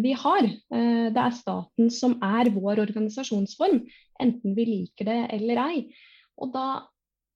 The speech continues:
tenker jeg at alternativet er på en måte ikke stat eller ikke stat. Alternativet er en bedre stat versus en dårligere stat. I hvert fall sånn verden ser ut nå. Og da, eh,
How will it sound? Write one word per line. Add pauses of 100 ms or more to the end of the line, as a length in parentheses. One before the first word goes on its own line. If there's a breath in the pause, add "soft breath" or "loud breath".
(300)
tenker
jeg
at (1300 soft breath)
alternativet
er
på
en
måte
ikke
stat
eller
ikke
stat. (240)
Alternativet
er
en
bedre
stat (180)
versus
en
dårligere
stat.
I
hvert
fall
sånn
verden
ser
ut
nå. (480 loud breath)
Og
da, (840)
eh,